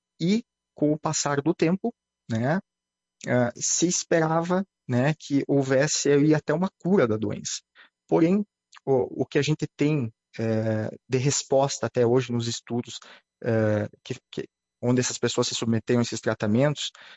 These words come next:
ocorreu que as pessoas reduziram essa proteína tóxica,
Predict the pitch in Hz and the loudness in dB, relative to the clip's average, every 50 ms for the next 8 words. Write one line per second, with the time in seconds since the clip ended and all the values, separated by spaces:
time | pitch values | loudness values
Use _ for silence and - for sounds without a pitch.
0 | _ _ - 135 - - 143 131 151 147 156 - 160 - - - 147 - - 151 | _ _ -2 -2 0 0 2 2 2 2 0 0 -2 -2 -2 -2 -2 0 0 0
1 | 151 139 131 170 170 196 190 151 - - 135 170 214 214 165 113 104 113 - - | 2 2 2 2 2 0 0 0 0 -2 0 2 2 2 2 0 -2 -4 -8 -8
2 | 123 - - 127 - - 120 - - 120 117 123 123 113 107 - - 127 143 196 | -6 -6 -6 -4 -2 -4 -4 -2 -2 -2 0 2 2 0 0 -2 0 0 0 0
3 | - - - - - - - 101 113 - | -2 -4 -8 -10 -6 -6 -4 -4 -4 -8